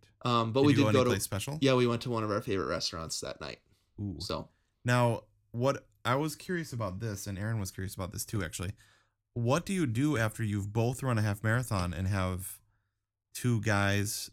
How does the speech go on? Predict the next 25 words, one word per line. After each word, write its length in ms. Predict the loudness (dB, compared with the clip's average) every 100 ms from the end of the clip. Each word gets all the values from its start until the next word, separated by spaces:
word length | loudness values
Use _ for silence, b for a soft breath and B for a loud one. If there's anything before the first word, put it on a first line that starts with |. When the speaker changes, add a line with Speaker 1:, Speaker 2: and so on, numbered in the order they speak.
| -4
Speaker 2:
that 180 | 0 2
Speaker 1:
Yeah. 80 | 2
Speaker 2:
need 220 | 2 0
your 140 | 0 0
attention? 680 | 0 0 2 0 -2 -4 -10 _ _
Speaker 1:
Yeah, 220 | 0 0 2
that's 180 | -2 0
hard. 300 | 0 -2 -6 _ _ _ 4
So 260 | 8 10
they 160 | 10 8
were 120 | 8
at 220 | 6 4
their 140 | 0 2
friend's 320 | 2 2 2
house 240 | 2 2
all 140 | 0 0
morning. 360 | 0 -2 -6 -12 _ _ _ _ _ -4
Speaker 2:
Okay. 100 | -2 0
Speaker 1:
Um, 320 | -2 -2 -8 -6
we 180 | 0 2
went 140 | 2
and 100 | 0
picked 220 | -4 -2
'em 120 | 0 2
up. 280 | 0 -2